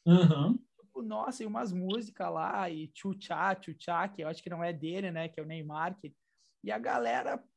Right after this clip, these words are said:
Speaker 2: pô,
Speaker 1: <laughs>
Speaker 2: nem se fala do Ai Se Eu Te Pego, né? Que toca em qualquer, pô, acho que a gente escutou
Speaker 1: Hum.
Speaker 2: até na, na Indonésia, quando a gente foi.
Speaker 1: Sim,
Speaker 2: Isso,
Speaker 1: em
Speaker 2: isso,
Speaker 1: Bali.
Speaker 2: isso é super engraçado. Eu sei que não tem, não tem <laughs> nada a ver, mas, tipo, isso que é engraçado.
Speaker 1: Hum.
Speaker 2: Às vezes a pessoa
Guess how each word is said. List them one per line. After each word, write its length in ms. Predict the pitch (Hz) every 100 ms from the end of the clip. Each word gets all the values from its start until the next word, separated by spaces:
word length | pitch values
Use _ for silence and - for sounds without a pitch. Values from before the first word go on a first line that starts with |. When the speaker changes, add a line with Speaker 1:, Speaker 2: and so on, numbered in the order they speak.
| -
Speaker 2:
pô, 60 | 131
Speaker 1:
<laughs> 880 | 254 247 - 254 - 240 - - 254
Speaker 2:
nem 60 |
se 160 | - 311
fala 340 | - 226 269
do 180 | 233 262
Ai 120 | 226
Se 100 | 226
Eu 60 | 262
Te 120 | -
Pego, 360 | - 196 190 170
né? 160 | 165 160
Que 100 | -
toca 320 | 180 175 214
em 40 |
qualquer, 380 | 202 202 202 196 -
pô, 200 | 196 170 - _ _ -
acho 180 | 170 -
que 80 |
a 60 | 208
gente 260 | 170 208 -
escutou 380 | - 202 247
Speaker 1:
Hum. 40 | 233
Speaker 2:
até 340 | - 190 190
na, 360 | 233 226 208 196
na 100 | 190
Indonésia, 580 | 190 196 175 165 190 190
quando 180 | 170
a 40 | 156
gente 220 | 156 156
foi. 360 | - 143 156 190 _ _ _ _ -
Speaker 1:
Sim, 540 | 143 139 156 151 135
Speaker 2:
Isso, 180 | - -
Speaker 1:
em 60 | 120
Speaker 2:
isso, 80 | 113
Speaker 1:
Bali. 500 | 113 117 120 120 - _
Speaker 2:
isso 120 | -
é 40 |
super 260 | 254 233 277
engraçado. 480 | 254 233 208 190 180
Eu 40 |
sei 140 | 170 196
que 60 |
não 120 | 214
tem, 220 | 202 202 196
não 160 | 180
tem 180 | 196 185
<laughs> 80 | 202
nada 260 | 196 196 214
a 60 |
ver, 220 | 180 190
mas, 220 | 208 196 196
tipo, 220 | 202 196 202 _ _
isso 120 | - -
que 60 |
é 40 | 494
engraçado. 640 | 294 285 233 208 214 214
Speaker 1:
Hum. 40 |
Speaker 2:
Às 60 | 185
vezes 240 | 196 214
a 100 | 220
pessoa 760 | 214 226 202 208 226 214 180 156